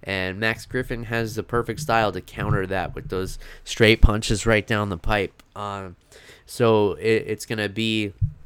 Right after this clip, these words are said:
you know, who-, whoever is able to invoke their style the best here, uh, is gonna come away with this one. But, uh, I'll quote the Animal Wilson. He said that somebody's going down in this one, and I have a hard time disagreeing,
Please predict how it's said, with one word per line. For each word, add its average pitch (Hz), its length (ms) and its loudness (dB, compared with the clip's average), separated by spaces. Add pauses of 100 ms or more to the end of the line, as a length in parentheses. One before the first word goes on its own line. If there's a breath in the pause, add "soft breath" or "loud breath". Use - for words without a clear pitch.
(720)
you 110 100 0
know, 98 140 2
who-, 113 360 4 (140)
whoever 117 420 4
is 104 180 2
able 101 340 0
to 92 420 -2 (340 loud breath)
invoke 98 400 -2
their 95 140 0
style 98 420 0
the 85 100 -6
best - 440 -4
here, 82 360 -8 (420 loud breath)
uh, 82 240 -4
is 90 160 -6
gonna 90 160 -2
come 92 240 -6
away 92 200 0
with 87 140 -2
this 92 180 -6
one. 85 140 -6
But, 87 200 -6 (400 loud breath)
uh, 95 200 -2
I'll 104 180 4
quote 110 360 4
the 110 140 2
Animal 104 320 2
Wilson. 107 360 8
He 95 180 -4
said 95 280 0
that 92 100 0
somebody's 113 420 2
going 107 240 0
down 95 260 2
in 92 100 -2
this 95 220 -4
one, 85 220 -4
and 82 360 -10
I - 240 -8
have 92 140 0
a 90 80 -2
hard 90 200 -4
time 92 220 -4
disagreeing, 90 580 -6